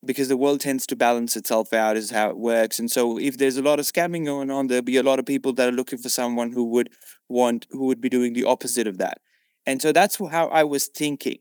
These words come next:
That is the basic observational layer.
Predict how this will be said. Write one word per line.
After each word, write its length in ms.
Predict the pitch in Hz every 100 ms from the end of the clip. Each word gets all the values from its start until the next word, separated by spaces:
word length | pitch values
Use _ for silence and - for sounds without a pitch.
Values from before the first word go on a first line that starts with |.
| _ -
That 220 | 139 -
is 260 | 151 143 120
the 280 | 135 131 127
basic 840 | 117 127 143 139 - 143 _ - -
observational 760 | 131 131 127 120 127 - 127 113
layer. 360 | 113 117 -